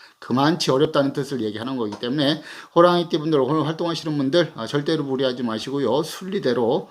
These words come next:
풀어가시는 것이 좋겠고요. 무리하지 않고 여유를 가지고 하루를 보내시는 것이 좋을 것 같습니다. 어, 일진 자체도 오늘 충살 들어와요. 부딪히는 일들과 사고에 대해서 대비가 필요합니다.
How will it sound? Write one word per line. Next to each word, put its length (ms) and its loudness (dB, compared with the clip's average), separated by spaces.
풀어가시는 520 -4
것이 380 -8
좋겠고요. 720 -2
무리하지 420 -4
않고 640 -4
여유를 420 2
가지고 520 -4
하루를 300 -6
보내시는 400 -12
것이 340 -10
좋을 160 -8
것 140 -10
같습니다. 640 -14
어, 120 8
일진 300 6
자체도 340 6
오늘 160 4
충살 340 -2
들어와요. 440 -6
부딪히는 460 -4
일들과 800 2
사고에 460 0
대해서 540 0
대비가 460 -8
필요합니다. 760 -6